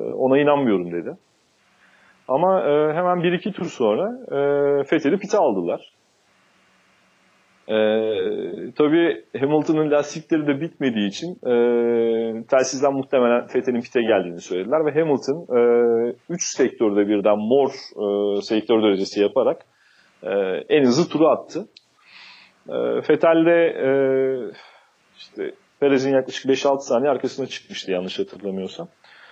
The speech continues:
O da aslında, e, ilk böyle çıkış turu fena değildi. E, hızlı bir tur attı. E, ancak yeterli olmadı. E, çünkü o sırada üç aşağı beş yukarı Hamilton aynı tura atıyordu.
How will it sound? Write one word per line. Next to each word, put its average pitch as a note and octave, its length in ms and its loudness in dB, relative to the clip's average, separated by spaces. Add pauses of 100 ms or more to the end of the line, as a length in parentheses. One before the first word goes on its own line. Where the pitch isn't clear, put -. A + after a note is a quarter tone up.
(260)
O F3+ 100 2
da A#3+ 60 4
aslında, A#2+ 540 2
e, A#2 340 2
ilk C3 260 -4
böyle B2+ 120 0
çıkış - 320 -6
turu C#3+ 160 0
fena D3 340 2
değildi. G#2+ 540 -2
E, G#2+ 320 0
hızlı A#2 340 0
bir E3 100 0
tur G2+ 120 -2
attı. F#2+ 400 0 (840)
E, D2 60 -8 (840)
ancak B2 380 2
yeterli C#3 360 4
olmadı. D3 520 0 (160)
E, - 40 -20 (160)
çünkü C3+ 320 -4
o C3+ 120 -2
sırada C3 400 2
üç C3 180 -4
aşağı A#2+ 280 2
beş B2+ 240 0
yukarı B2 340 0
Hamilton A#2 380 -2 (100)
aynı A#2+ 300 0
tura C#3 200 0
atıyordu. A#2+ 520 0